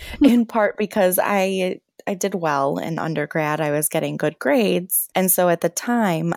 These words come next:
Speaker 2: I didn't so much care about trying to change my study methods, especially if it seemed to me at the time like I might have to put in more effort. Um, for me in undergrad, cramming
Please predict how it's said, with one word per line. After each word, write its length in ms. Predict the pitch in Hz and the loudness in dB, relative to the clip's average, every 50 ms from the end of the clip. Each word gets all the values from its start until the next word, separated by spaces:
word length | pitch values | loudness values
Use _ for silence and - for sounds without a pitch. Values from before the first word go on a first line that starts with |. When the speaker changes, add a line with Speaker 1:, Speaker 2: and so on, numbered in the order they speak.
| - - | -4 -6
Speaker 2:
I 80 | 175 | -6
didn't 460 | 165 - 175 170 170 160 160 - - - - | -2 -2 -2 0 0 -2 -2 -4 -4 -4 -4
so 260 | - - - 202 196 | -4 -2 -2 0 0
much 300 | 190 175 165 - - - | 0 0 -2 -4 -6 -10
care 400 | - - - 180 160 156 147 139 | -8 -4 -2 0 2 2 2 2
about 600 | - 143 147 - 143 147 143 139 139 - - _ | 0 0 -2 -2 -2 -2 0 0 0 -2 -4 _
trying 280 | - - 180 160 156 160 | -8 -6 -4 -4 -4 -4
to 80 | - 156 | -6 -6
change 480 | - - 170 143 143 156 156 - - | -4 -4 -2 -2 -2 -4 -6 -6 -6
my 340 | 165 - - - - - - 190 - - | -6 -6 -6 -6 -6 -6 -6 -8 -8 -4
study 320 | - - - 160 156 - - | -4 -2 -2 -2 -2 -4 -4
methods, 380 | - 180 - - - - - | -6 -4 -4 -2 -2 -2 -2
especially 480 | - - - 175 170 170 - - 156 165 | -2 -2 -2 -2 -2 -2 0 0 0 0
if 120 | 165 - | 0 -2
it 100 | 165 - | -2 0
seemed 380 | - - - 180 170 170 165 160 - | 0 -2 0 0 -2 -2 -2 -4 -6
to 120 | - - 165 | -6 -6 -4
me 160 | 156 147 143 | -4 -2 -2
at 100 | 139 - | -4 -4
the 60 | 160 | -4
time 320 | - - - 160 151 147 147 | -8 -6 -6 -4 -4 -4 -4
like 180 | 147 - - | -6 -6 -6
I 80 | 151 151 | -6 -4
might 160 | 156 156 151 | -4 -4 -4
have 120 | 147 - | -4 -4
to 100 | - 170 | -4 -8
put 180 | - - - 156 | -6 -4 -4 -4
in 140 | 151 156 - | -2 -2 -2
more 160 | - 160 - - - | -2 -4 -4 -2 -4
effort. 640 | 165 165 - - - 90 - - - - - - - - - - - - - - - - - | -6 -4 -2 -2 0 0 0 0 -2 -4 -8 -10 -10 -10 -18 -16 -16 -16 -18 -18 -14 -6 -2
Um, 360 | 175 180 165 151 151 151 160 | -2 0 0 0 -2 -4 -6
for 280 | - - - 196 180 175 | -6 -4 0 0 2 2
me 380 | 180 180 180 175 170 165 165 | 2 2 0 0 0 0 0
in 140 | 160 170 165 | 0 0 0
undergrad, 540 | 151 160 160 156 151 - 170 160 156 151 - | -2 -2 -2 -4 -4 -2 -2 -2 -2 -4 -4
cramming 680 | - - 190 170 170 170 165 156 156 156 156 165 160 | -4 -2 0 0 2 2 0 0 0 -2 -2 -4 -4